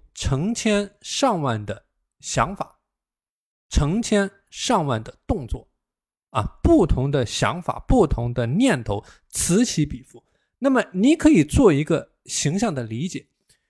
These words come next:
你把这些想法、把这些念头理解为在机场上面啊，去起飞、去降落的飞机，这个就是我之前给大家做的一个比较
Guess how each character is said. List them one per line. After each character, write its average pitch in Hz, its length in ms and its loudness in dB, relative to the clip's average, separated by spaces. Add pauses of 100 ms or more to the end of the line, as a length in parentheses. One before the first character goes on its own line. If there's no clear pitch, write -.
你 226 200 6
把 147 200 4
这 165 180 2
些 151 240 0
想 143 420 -2
法、 113 200 0
把 107 220 -8
这 135 140 -6
些 143 160 -6
念 165 380 -2
头 110 280 -6 (320)
理 160 280 4
解 131 200 0
为 104 320 -10 (240)
在 127 240 -2 (200)
机 220 220 2
场 - 220 -8
上 117 180 -10
面 104 140 -18 (460)
啊， 107 160 -4 (260)
去 - 280 -2 (140)
起 107 320 -6
飞、 156 260 -4 (200)
去 143 380 -6
降 180 260 0
落 117 120 -2
的 110 80 -10
飞 160 180 -4
机， 170 200 -6
这 294 120 0
个 196 80 4
就 151 100 0
是 143 120 -2
我 104 200 -2
之 - 160 -2
前 147 180 -4
给 101 120 -2
大 113 140 0
家 120 140 4
做 180 220 4
的 117 120 2
一 120 120 -6
个 151 120 -6
比 120 260 -4
较 113 280 2